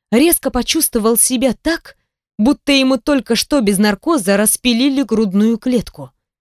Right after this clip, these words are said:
выдрали внутренности, а он, по недоразумению, остался жив. Почему?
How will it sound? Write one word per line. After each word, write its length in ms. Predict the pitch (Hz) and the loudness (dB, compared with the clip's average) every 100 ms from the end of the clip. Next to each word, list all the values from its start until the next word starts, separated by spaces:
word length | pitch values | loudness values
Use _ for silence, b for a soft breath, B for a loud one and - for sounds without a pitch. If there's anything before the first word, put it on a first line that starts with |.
| _ _ _ | _ _ _
выдрали 540 | 226 262 240 202 190 180 | 0 2 2 0 0 0
внутренности, 840 | 180 269 254 185 165 - 156 - _ _ _ _ _ - | 0 0 -2 -2 -2 -4 -8 -14 _ _ _ _ _ -2
а 180 | 202 | 0
он, 320 | 185 214 262 247 _ _ _ _ | 2 0 -2 -8 _ _ _ _
по 100 | 302 | 2
недоразумению, 1040 | 277 220 202 202 170 196 208 262 269 269 226 | 2 2 2 0 0 2 2 2 0 0 -2
остался 540 | - - 170 - 175 | -2 -2 -4 -2 -4
жив. 360 | 147 131 - _ _ _ _ _ _ _ _ _ _ | -4 -10 -20 _ _ _ _ _ _ _ _ _ _
Почему? 600 | - 202 - 214 196 147 | -4 -2 0 0 -2 -6